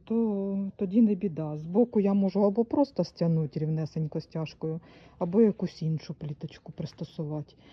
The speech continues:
Тому що якщо на цю верхню платформу інший, то буде не дуже. Ну, на крайній випадок і так зійде, звісно, і другу можна. Головне, щоб він був ціленький.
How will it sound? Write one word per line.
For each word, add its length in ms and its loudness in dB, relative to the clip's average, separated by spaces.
Тому 200 4
що 140 2
якщо 260 4
на 140 8
цю 220 0
верхню 420 4
платформу 640 -2
інший, 360 0
то 120 -6
буде 300 -2
не 160 2
дуже. 480 -8
Ну, 80 2
на 160 8
крайній 340 -2
випадок 500 0
і 80 -2
так 300 -2
зійде, 340 -6
звісно, 400 -4
і 100 -4
другу 300 -4
можна. 400 -4
Головне, 340 8
щоб 160 4
він 200 6
був 160 2
ціленький. 840 2